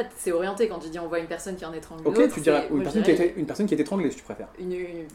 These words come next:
Speaker 1: une personne qui tient le cou de l'autre. <laughs>
Speaker 2: Ok.
Speaker 1: Tu vois ?
Speaker 2: Ok,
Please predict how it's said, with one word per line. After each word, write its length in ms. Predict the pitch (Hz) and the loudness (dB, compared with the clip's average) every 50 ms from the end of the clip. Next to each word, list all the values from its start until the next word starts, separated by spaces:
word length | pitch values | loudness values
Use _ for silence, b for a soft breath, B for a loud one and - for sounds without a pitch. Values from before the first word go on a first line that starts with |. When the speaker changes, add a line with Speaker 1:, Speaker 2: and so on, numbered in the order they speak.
| 156 | -16
Speaker 1:
une 100 | 156 151 | -16 -12
personne 300 | 151 143 - - 269 294 | -12 -12 -8 -6 -6 -6
qui 120 | 262 - - | -6 -8 -12
tient 200 | - - 269 285 | -6 -2 -2 2
le 120 | 247 185 | 2 2
cou 280 | 180 - - 302 330 330 | 0 0 0 4 4 4
de 100 | 277 269 | 4 4
l'autre. 440 | 262 220 196 185 - - - - - - | 2 4 4 2 0 -4 -6 -6 -2 4
<laughs> 40 | |
Speaker 2:
Ok. 180 | - 285 285 - - | 4 6 8 8 4
Speaker 1:
Tu 160 | - - 262 | 4 2 0
vois ? 340 | 254 240 - 285 285 285 - - | 0 0 0 -2 -4 -4 -6 -2
Speaker 2:
Ok, 200 | - 240 233 - | -2 0 0 0